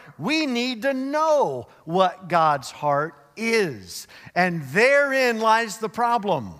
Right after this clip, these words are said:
Voltaire, the French philosopher, the deist from a few hundred years ago in France, put it this way.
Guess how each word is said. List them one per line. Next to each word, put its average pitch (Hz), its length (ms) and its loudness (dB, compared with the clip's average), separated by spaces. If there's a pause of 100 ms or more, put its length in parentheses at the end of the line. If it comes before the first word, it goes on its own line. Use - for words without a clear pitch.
(2250)
Voltaire, 170 680 0
the 139 320 -6
French 175 560 -4
philosopher, 147 880 -4
the 120 100 -12
deist 147 800 -6 (440)
from 151 200 -4
a 139 80 -2
few 180 300 -6
hundred 160 340 -4
years 156 240 -6
ago 135 320 -6
in 123 100 -8
France, - 840 -12 (1120)
put 156 100 -6
it 123 140 -12
this 135 260 -10
way. 95 180 -14